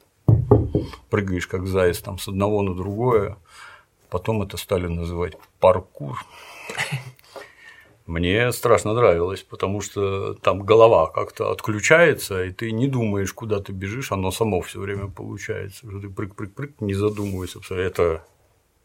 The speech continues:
веселее всего, потому что голова работает не так. Ну, так и тут.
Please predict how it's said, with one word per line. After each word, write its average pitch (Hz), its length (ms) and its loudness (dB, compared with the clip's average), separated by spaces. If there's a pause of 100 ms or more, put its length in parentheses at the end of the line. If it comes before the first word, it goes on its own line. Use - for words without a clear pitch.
(140)
веселее 90 540 -2
всего, 95 420 -10 (1200)
потому 87 220 4
что - 120 -6
голова 85 320 8
работает 87 540 -4
не 104 100 -6
так. - 380 -8 (680)
Ну, 82 160 -8
так 107 220 4
и 160 40 2
тут. 101 300 -6